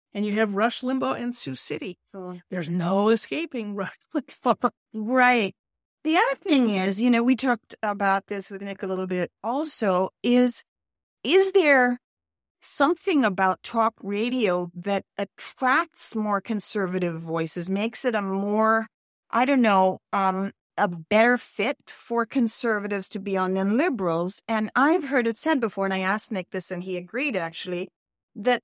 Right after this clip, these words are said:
Speaker 2: liberals tend to be much more intellectual and quote unquote high-minded in their responses to things.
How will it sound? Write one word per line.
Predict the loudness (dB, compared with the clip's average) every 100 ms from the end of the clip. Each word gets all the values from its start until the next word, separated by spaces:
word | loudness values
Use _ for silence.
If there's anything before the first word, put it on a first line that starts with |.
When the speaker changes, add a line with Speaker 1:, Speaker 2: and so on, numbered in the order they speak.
| _ _ -2
Speaker 2:
liberals | 4 4 6 4 4
tend | 6 6 6
to | 4
be | 2
much | 2 2 0 -4
more | -2 0 2 0 -2
intellectual | -4 -4 -2 -4 -2 -2 -2 -2 2 4 4 4 2
and | -2 -2
quote | -4 -4 -2
unquote | -2 -2 -4 -6
high-minded | -4 2 4 4 2 0 -2
in | -2
their | -4
responses | -4 0 0 0 -6
to | -8
things. | -4 -2 -2